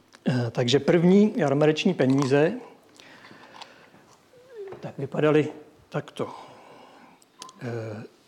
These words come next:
dřevěné kolečko, dvě drážky, to je sto prokopů a tady deset prokopů. Kolečko, také dvě drážky. Eh, šlo nám o to ukázat, že to, čím se platí, že je vlastně dohoda.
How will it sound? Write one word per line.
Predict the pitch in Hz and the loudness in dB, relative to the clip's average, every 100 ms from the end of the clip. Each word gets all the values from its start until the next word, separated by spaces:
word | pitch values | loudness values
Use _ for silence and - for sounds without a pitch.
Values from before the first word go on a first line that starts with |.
| _ _ _ _ _ | _ _ _ _ _
dřevěné | 131 127 120 139 135 | -8 -6 -4 -4 -4
kolečko, | 147 143 139 - 160 151 151 - - 330 | -2 -4 -4 -2 2 2 0 -12 -18 -8
dvě | 127 | -6
drážky, | 120 117 123 - - 151 151 151 | -2 -2 -2 -6 -8 -4 -4 -6
to | 143 | -10
je | |
sto | - - 147 190 - _ _ _ | -8 -6 -6 -6 -14 _ _ _
prokopů | - - - - 170 196 220 - - _ _ - - _ - _ _ - | -4 -2 -2 0 2 2 0 -10 -20 _ _ -20 -20 _ -20 _ _ -14
a | - | -8
tady | 139 135 | -2 0
deset | 139 - 127 | 0 -4 -8
prokopů. | 123 - 135 - 113 - _ _ _ 539 440 | -10 -6 -6 -8 -16 -18 _ _ _ -18 -14
Kolečko, | - 131 123 - 147 131 - _ _ _ | -4 -2 -2 -6 -6 -6 -12 _ _ _
také | - 135 - | -20 -12 -10
dvě | 131 123 | -6 -4
drážky. | 123 113 117 - - - - - - - | -4 -6 -10 -16 -20 -20 -20 -20 -20 -10
Eh, | 147 127 117 120 - - - 359 | -6 -4 -6 -8 -12 -14 -10 -8
šlo | - | -6
nám | 147 165 165 | 0 0 0
o | |
to | 160 185 | -2 -2
ukázat, | - 151 160 160 143 147 165 - - - | -2 0 2 2 2 0 0 -8 -18 -16
že | - 147 | -6 -6
to, | - - 185 - - | -4 0 2 0 -8
čím | - 151 | -10 -4
se | - | -4
platí, | 165 147 143 156 | -2 -2 -2 0
že | 165 | 0
je | |
vlastně | 151 151 | 0 0
dohoda. | 156 139 160 131 | 0 2 2 0